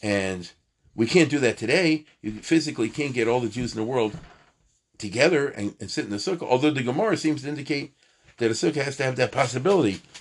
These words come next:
That's one of those controversial or unusual Gemaras that I'm sure, again, I'm sure most people listening is, have heard one time or another,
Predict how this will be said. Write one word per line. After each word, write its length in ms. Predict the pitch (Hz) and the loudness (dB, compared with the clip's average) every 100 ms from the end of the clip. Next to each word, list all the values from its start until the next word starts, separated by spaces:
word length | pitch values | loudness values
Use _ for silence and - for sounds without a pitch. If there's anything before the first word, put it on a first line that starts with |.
| - _ | -20 _
That's 240 | 131 127 | 2 4
one 120 | 143 131 | 4 6
of 60 | |
those 240 | 117 117 - | 8 6 2
controversial 680 | 127 123 110 143 - 104 | 0 0 2 0 0 2
or 240 | 95 95 95 _ _ - - | 4 4 2 _ _ -8 0
unusual 540 | 113 139 165 131 113 | 4 8 8 8 6
Gemaras 480 | 113 127 160 107 104 | 4 4 4 2 0
that 120 | 101 | -2
I'm 100 | 98 | -2
sure, 360 | - 143 110 104 _ - - - | 0 2 4 2 _ -18 -14 -6
again, 340 | 117 151 120 | 2 6 6
I'm 100 | 98 | 2
sure 200 | - 127 | 2 2
most 300 | 98 110 117 | 4 2 2
people 240 | 110 85 92 | -2 -2 -2
listening 300 | 101 98 90 | -2 -2 -6
is, 160 | 85 - - - | -8 -14 -20 -14
have 140 | 82 95 | -6 2
heard 160 | 110 | 2
one 180 | 92 104 | 4 2
time 260 | 107 101 90 | 2 0 0
or 40 | |
another, 400 | 101 131 101 | 4 6 6